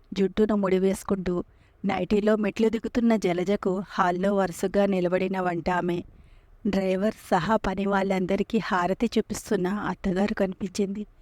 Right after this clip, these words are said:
వాళ్ళంతా ఎంతో వినయంగా ముందుకు వంగి భక్తితో ఆ హారతిని కళ్ళకు అద్దుకుంటున్నారు. కాసిపూసి కట్టిన కంచిపట్టు చీరలో ఉన్న,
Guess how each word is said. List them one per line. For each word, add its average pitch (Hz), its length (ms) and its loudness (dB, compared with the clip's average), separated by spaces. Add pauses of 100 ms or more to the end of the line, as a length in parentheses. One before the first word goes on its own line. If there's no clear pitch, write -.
(320)
వాళ్ళంతా 220 520 4
ఎంతో 240 400 2
వినయంగా 294 600 6
ముందుకు 240 420 4
వంగి 214 340 2
భక్తితో 214 680 0 (280)
ఆ 196 240 0
హారతిని 190 680 0
కళ్ళకు 190 460 0
అద్దుకుంటున్నారు. 196 800 -2 (1600)
కాసిపూసి 214 640 2
కట్టిన 214 440 2
కంచిపట్టు 196 800 0
చీరలో 196 520 0
ఉన్న, 190 400 -2